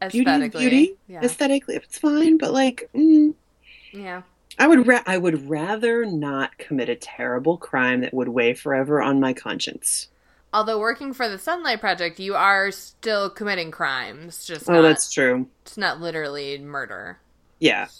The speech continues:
Speaker 1: I feel like there's a distinction to be drawn there.
Speaker 2: Yeah, agreed. All right, so we're all unanimous. Uh,
Speaker 1: Mm-hmm.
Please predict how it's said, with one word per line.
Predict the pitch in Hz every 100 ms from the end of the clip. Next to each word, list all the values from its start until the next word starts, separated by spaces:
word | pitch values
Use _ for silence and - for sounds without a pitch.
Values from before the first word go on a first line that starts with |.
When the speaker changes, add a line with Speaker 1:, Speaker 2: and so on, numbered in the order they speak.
| -
Speaker 1:
I | 185
feel | - 247
like | 180 160
there's | 151 135
a | 123 _ -
distinction | 135 - 120 - 104 -
to | -
be | -
drawn | - - -
there. | 190 175
Speaker 2:
Yeah, | 139 85 113
agreed. | 156 80 - - - _ _ _ _ _ - _
All | 339
right, | 339 233
so | 277
we're | 269 269
all | 262 262 269
unanimous. | 269 240 214 214 214 220 - -
Uh, | 190 196 196 196
Speaker 1:
Mm-hmm. | 208